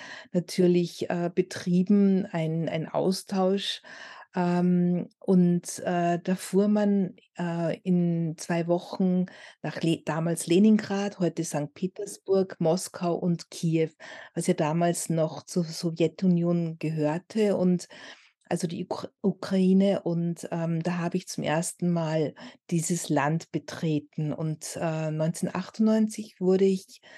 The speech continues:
ähm, eingeladen vom österreichischen Außenministerium zu einem österreichischen, äh, ukrainischen Kulturfestival. Und, äh, da habe ich zum ersten Mal, ja,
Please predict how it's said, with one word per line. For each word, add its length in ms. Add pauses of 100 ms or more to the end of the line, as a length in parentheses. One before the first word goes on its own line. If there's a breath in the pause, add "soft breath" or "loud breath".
(480 loud breath)
ähm, 480
eingeladen 640
vom 300
österreichischen 800
Außenministerium 1300 (400 loud breath)
zu 140
einem 280
österreichischen, 1400
äh, 600
ukrainischen 640
Kulturfestival. 1200 (920)
Und, 500
äh, 100
da 120
habe 160
ich 140
zum 160
ersten 440
Mal, 320 (640 loud breath)
ja, 420